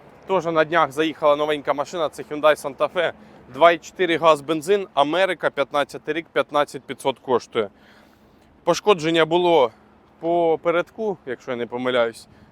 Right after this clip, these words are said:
не суттєві. М, е, класна комплектація, це у нас повний привід. Мотор два і чотири, але зроблений капітальний ремонт мотора, тому проблем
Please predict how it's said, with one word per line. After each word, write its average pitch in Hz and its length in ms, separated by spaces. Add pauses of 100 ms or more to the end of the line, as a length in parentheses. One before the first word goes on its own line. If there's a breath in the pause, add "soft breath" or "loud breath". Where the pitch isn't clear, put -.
не 156 120
суттєві. 131 580 (380 soft breath)
М, 135 340
е, 123 280
класна 175 380
комплектація, 175 640
це 170 140
у 165 40
нас 160 180
повний 160 340
привід. 170 340 (280 soft breath)
Мотор 160 320
два 151 160
і 160 80
чотири, 175 420
але 151 260
зроблений 147 520
капітальний 139 600
ремонт 131 380
мотора, 151 380
тому 127 320 (240 soft breath)
проблем 160 480